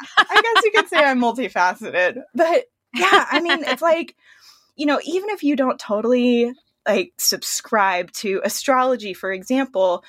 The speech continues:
Speaker 1: when you inevitably see those memes on your Instagram feed,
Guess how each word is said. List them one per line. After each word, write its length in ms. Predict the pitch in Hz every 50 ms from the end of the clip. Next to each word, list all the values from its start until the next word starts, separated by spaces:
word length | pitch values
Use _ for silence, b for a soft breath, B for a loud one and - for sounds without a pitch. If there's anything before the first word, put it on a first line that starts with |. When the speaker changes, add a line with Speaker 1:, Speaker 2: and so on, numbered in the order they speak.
| B B B B B B
Speaker 1:
when 160 | 240 269 294
you 180 | 320 370 311 381
inevitably 560 | 311 294 254 254 277 302 320 349 339 339 349
see 300 | - - - 208 226 226
those 260 | 233 240 226 226 185
memes 400 | 175 180 185 180 190 214 226 240
on 140 | 233 208 196
your 120 | 180 - -
Instagram 640 | 151 170 170 - 226 220 226 226 226 226 233 233
feed, 440 | - - 247 247 254 254 226 262 -